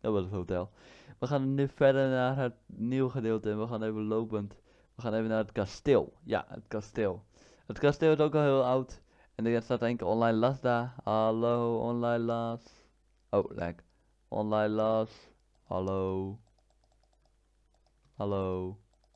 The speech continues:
Hallo. Koek, koek. Oké. Oh, wat?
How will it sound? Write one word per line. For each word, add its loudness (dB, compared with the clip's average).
Hallo. -6
Koek, 0
koek. -2
Oké. -8
Oh, -2
wat? -6